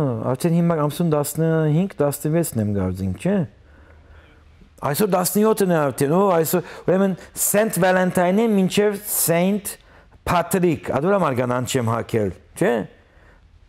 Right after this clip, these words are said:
Կանանչ կարմիր հագել եմ, անոնք ադերքն է Սենթ Փատրիկի համար է։ Եվ այսպեսով չորեքշաբթի ձեզ իրավունք պիտամ, որ դուք զանգարեք և ձեր գարձիկները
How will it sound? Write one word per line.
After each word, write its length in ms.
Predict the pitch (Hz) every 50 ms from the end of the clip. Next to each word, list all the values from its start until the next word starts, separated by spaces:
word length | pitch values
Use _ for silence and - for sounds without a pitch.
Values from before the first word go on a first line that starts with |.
| _ _ _ _ _ _ _ _ _ _
Կանանչ 440 | _ - 147 151 147 147 147 143 - -
կարմիր 680 | - 147 151 143 143 143 143 143 143 127 123 120 117 117
հագել 560 | 110 117 117 113 - 123 120 123 127 131 135
եմ, 240 | 131 131 131 131 127 131 - - - - - - - - - _ _ - - - - - - - -
անոնք 380 | - 110 131 160 175 165 135 -
ադերքն 480 | 92 104 90 120 156 165 - - 98
է 60 | 85
Սենթ 340 | - - - 120 107 98 -
Փատրիկի 460 | - 104 95 - - 98 90 - 101
համար 400 | 92 87 85 82 80 78 73 73
է։ 60 | 71 - - _ - - - - - - - -
Եվ 180 | - 147 160 180
այսպեսով 340 | 175 185 208 196 254 240
չորեքշաբթի 640 | - - 214 208 196 - - 196 180 - - 220 202
ձեզ 200 | 180 190 180 180
իրավունք 320 | 185 180 185 190 190 160
պիտամ, 280 | 175 160 185 190 185 180
որ 120 | 180 156 -
դուք 180 | - 180 151
զանգարեք 560 | 135 143 143 143 143 143 143 151 180 175 147
և 180 | 151 151 151 120
ձեր 280 | - - 127 143 143 131
գարձիկները 680 | 127 127 123 120 107 113 113 - - 120 117 110 107